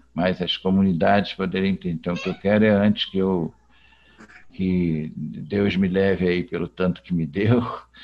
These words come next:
é, eu possa deixar o meu material pelas comunidades todas, para que eles possam desenvolver. A gente continua, é,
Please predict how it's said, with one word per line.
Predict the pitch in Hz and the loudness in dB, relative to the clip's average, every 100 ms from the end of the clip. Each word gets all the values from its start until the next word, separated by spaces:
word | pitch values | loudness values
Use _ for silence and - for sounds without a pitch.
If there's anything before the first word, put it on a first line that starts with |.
| - - - _ | -20 -20 -20 _
é, | - 92 92 92 92 90 90 82 82 - | -2 2 4 6 4 4 2 0 -2 -4
eu | 92 98 | -2 -2
possa | 95 98 101 98 | 0 0 0 0
deixar | 98 101 - 120 | 0 0 2 4
o | 110 | 4
meu | 98 | 4
material | 95 90 92 87 92 113 117 | 2 0 -2 -2 2 2 2
pelas | 110 98 - | 0 -4 -6
comunidades | - 101 104 92 98 101 - - | -2 2 2 2 0 0 -2 -6
todas, | 101 107 113 101 | -2 0 0 -2
para | - 95 | -8 -8
que | 98 | -4
eles | 104 104 | -4 -4
possam | - 107 - 113 | -4 -4 0 0
desenvolver. | 98 107 113 117 113 98 92 - _ _ _ | 2 2 2 2 0 -2 -2 -4 _ _ _
A | - 90 | -10 0
gente | 107 113 | 2 2
continua, | 120 120 139 131 143 107 90 - | 2 2 2 2 4 2 2 -2
é, | 95 95 92 90 87 92 | 0 0 2 2 0 -2